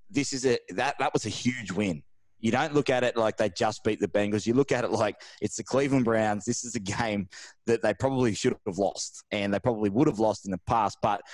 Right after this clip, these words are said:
there seems to be some momentum building around the Cleveland Browns. Are they getting enough recognition or enough credit at eight and three? I don't think so. But when you eke out a win like that, twenty-seven twenty-five, you can look at it two ways. Either you're lucky or you're really good and just ha-,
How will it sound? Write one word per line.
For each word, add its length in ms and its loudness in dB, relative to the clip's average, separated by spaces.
there 80 0
seems 320 -2
to 60 -2
be 160 4
some 160 -2
momentum 420 0
building 280 4
around 200 0
the 60 0
Cleveland 420 0
Browns. 420 0
Are 180 2
they 120 2
getting 280 0
enough 260 -2
recognition 640 2
or 160 4
enough 240 -2
credit 280 4
at 180 2
eight 160 0
and 100 -10
three? 200 2
I 80 4
don't 180 -2
think 160 2
so. 240 2
But 240 0
when 160 0
you 160 2
eke 240 0
out 160 6
a 20 4
win 280 2
like 280 2
that, 240 0
twenty-seven 480 2
twenty-five, 640 2
you 80 -4
can 160 2
look 140 2
at 100 4
it 100 -4
two 160 4
ways. 320 2
Either 220 2
you're 120 2
lucky 420 2
or 100 4
you're 140 2
really 260 2
good 200 2
and 80 0
just 200 -2
ha-, 100 2